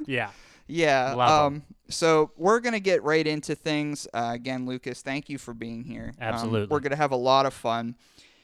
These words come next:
Speaker 2: And the tale that stumped me, uh, the last time you were on the show, I'm going to be serving that,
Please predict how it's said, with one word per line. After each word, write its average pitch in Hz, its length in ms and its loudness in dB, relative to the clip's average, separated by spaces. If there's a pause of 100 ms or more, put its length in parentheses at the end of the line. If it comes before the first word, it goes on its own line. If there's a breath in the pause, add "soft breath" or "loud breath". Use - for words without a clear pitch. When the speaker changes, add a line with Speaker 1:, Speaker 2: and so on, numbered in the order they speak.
(300 soft breath)
Speaker 2:
And 165 400 0
the 165 120 -10
tale 247 680 -4 (100)
that 170 380 -2
stumped - 600 -8
me, 139 360 -6 (480)
uh, 131 180 0
the 135 140 -2
last 151 300 0
time 160 160 -6
you 143 60 -4
were 139 100 0
on 139 140 0
the 127 80 -6
show, 143 480 2 (380 soft breath)
I'm 190 220 -2
going 196 360 -2
to 156 240 -4
be 139 520 -4
serving 208 720 -2
that, 175 380 0